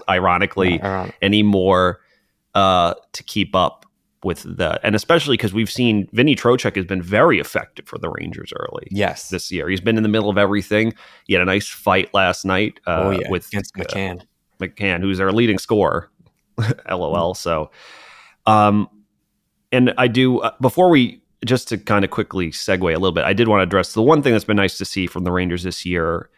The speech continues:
Speaker 1: which seems to be a change in their D N A over the last few seasons. And I, you almost have to give Gerard Gallant a,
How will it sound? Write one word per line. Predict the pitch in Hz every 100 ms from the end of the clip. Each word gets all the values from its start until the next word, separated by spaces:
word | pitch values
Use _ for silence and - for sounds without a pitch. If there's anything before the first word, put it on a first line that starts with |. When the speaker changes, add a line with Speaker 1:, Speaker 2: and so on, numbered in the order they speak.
| _
Speaker 1:
which | 95 95 - - _ _ -
seems | - 127
to | 104
be | 101
a | 95
change | - 107 104
in | 92
their | 90
D | 87 98 90
N | 85
A | 82 80 - - _ _ -
over | 98 90
the |
last | 85 87 85
few | - 98
seasons. | - 85 82 80 78
And | 95
I, | 113
you | - - 156
almost | 165 156 120
have | -
to | 101
give | 90
Gerard | 87 90 87 82
Gallant | 92 85 - _
a, | -